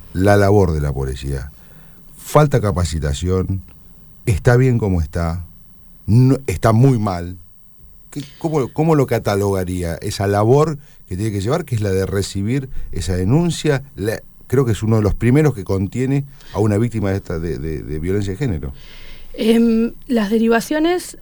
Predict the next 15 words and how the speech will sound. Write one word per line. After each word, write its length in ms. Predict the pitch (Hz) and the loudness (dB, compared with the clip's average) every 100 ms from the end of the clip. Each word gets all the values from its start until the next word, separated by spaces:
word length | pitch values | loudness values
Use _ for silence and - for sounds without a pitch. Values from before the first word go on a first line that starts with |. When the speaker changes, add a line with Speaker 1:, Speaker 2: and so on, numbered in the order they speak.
| - | -10
Speaker 2:
objetivamente, 800 | 220 - 220 196 262 262 254 269 | -10 -4 -2 2 2 2 0 0
nosotros, 440 | 254 - 240 254 254 | -2 -2 -4 -4 -4
eh, 320 | 226 202 185 - | -4 -4 -4 -6
las 220 | 254 190 | -6 -4
recibimos. 540 | 202 185 202 190 185 - | -4 -2 -2 -2 -4 -6
Por 120 | 190 | -4
ejemplo, 320 | 190 226 247 | -2 0 2
en 60 | 233 | 0
el 80 | |
caso 240 | 226 226 233 | 0 0 0
del 120 | 220 | 0
Oeste 260 | 240 - 240 | -2 -4 -6
son 200 | 208 214 | -6 -4
cinco 300 | 226 233 226 | -4 -4 -4
comisarías 720 | 226 226 247 262 285 294 | -2 -2 2 2 2 0